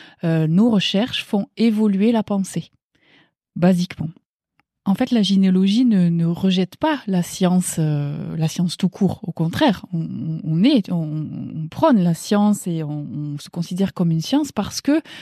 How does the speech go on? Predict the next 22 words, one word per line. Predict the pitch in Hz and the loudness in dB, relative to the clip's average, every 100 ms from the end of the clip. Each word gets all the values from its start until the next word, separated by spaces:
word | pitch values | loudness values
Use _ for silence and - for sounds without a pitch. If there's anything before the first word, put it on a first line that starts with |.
| - - _ | -20 -20 _
nos | 208 262 | 2 4
réflexions, | 247 - 196 - 269 277 | 2 0 -2 -2 0 4
nos | 233 208 | 4 2
ateliers, | 208 190 185 254 269 | -2 -2 0 2 4
nos | 220 | 2
recherches, | 196 196 - 254 254 262 - - | 2 -2 0 0 0 0 -4 0
euh, | 185 175 - - - _ | 0 -2 -8 -20 -20 _
euh, | 180 175 170 170 170 165 | -4 0 0 0 0 -2
tout, | - - - | -6 -18 -6
toujours | 233 240 | -2 0
dans | 214 | 2
cette | 180 170 | 0 -2
globalité | 180 202 190 190 196 - 294 294 _ - - _ - | 2 2 4 4 2 2 -2 -2 _ -20 -20 _ -4
qui | 208 | -2
me | 180 | -2
tient | - 180 | -2 -2
à | 170 | -2
cœur, | - 277 - - - - - | -2 -4 -6 -18 -18 -12 -2
euh, | 185 180 175 170 165 165 160 170 165 175 208 - _ - | 2 4 2 2 2 0 0 0 0 -4 -8 -16 _ -10
euh, | 190 180 | -8 -8
font | - 175 254 277 | -10 -2 2 4
avancer | 226 214 208 - 269 311 | 4 4 4 2 0 -2